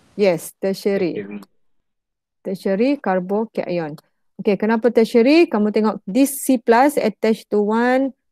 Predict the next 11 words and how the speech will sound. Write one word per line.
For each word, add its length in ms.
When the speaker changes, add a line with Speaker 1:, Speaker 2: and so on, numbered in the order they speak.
Speaker 1:
two, 400
three. 320
Three 320
alkyl 480
group. 320
So 320
dia 160
dah 400
stable. 640
So 240
after 800